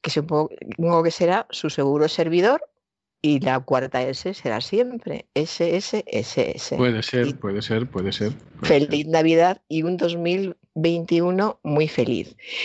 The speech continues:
Speaker 1: Y el regalo que me enviaba era una bandeja con brochetas de solomillo.
Speaker 2: Caramba. Oiga,
Speaker 1: Que era, pero es que me
Speaker 2: esas
Speaker 1: lo
Speaker 2: cartas yo las echo de menos, ¿eh?
Speaker 1: es que me las regalaba todos los años.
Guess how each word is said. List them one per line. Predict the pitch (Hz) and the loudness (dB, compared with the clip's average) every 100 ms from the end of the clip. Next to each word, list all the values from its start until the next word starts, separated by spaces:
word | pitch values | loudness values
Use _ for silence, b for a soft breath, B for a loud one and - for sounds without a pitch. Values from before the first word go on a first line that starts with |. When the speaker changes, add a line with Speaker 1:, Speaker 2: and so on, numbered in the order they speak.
| B | B
Speaker 1:
Y | - 226 285 - | 0 2 2 2
el | 156 143 | 2 4
regalo | 139 131 156 190 196 | 2 2 2 2 0
que | - 160 | 0 -2
me | 143 | -2
enviaba | 135 135 151 180 190 220 - | -2 0 2 2 2 -2 0
era | 160 165 170 - | 2 2 0 -2
una | 160 160 | -4 0
bandeja | 170 170 175 180 - 202 - | 0 0 -4 -4 -4 -4 -6
con | - 147 143 139 | -6 -4 -2 -2
brochetas | 135 135 - 156 185 175 | -2 -2 0 0 0 0
de | 156 | 0
solomillo. | - 139 131 127 113 127 156 _ _ _ _ _ | 0 0 0 -2 -4 -6 -8 _ _ _ _ _
Speaker 2:
Caramba. | - 120 117 135 143 - - - - - | -2 2 4 4 2 -4 -20 -20 -8 -2
Oiga, | 147 123 | 0 2
Speaker 1:
Que | 185 | 4
era, | 190 196 240 - | 4 2 -6 -4
pero | 196 196 | 2 2
es | 202 | 2
que | - 240 | 0 2
me | 247 | 2
Speaker 2:
esas | 208 | 0
Speaker 1:
lo | - | 0
Speaker 2:
cartas | 165 160 180 165 | -4 -4 -4 -4
yo | 156 151 | -2 -2
las | 147 156 | -2 -4
echo | 143 180 | -4 -2
de | 120 | -2
menos, | 123 151 101 95 101 | -2 -4 -6 -8 -6
¿eh? | 117 - _ - | -8 -10 _ -2
Speaker 1:
es | 220 - | -2 2
que | 247 | 0
me | 254 | 2
las | 233 220 | 0 0
regalaba | 208 185 180 220 240 214 | 0 0 0 0 -4 -2
todos | 220 233 | -4 -2
los | 233 190 | -2 -2
años. | 202 247 220 160 131 - | -2 -2 -2 -2 -2 -6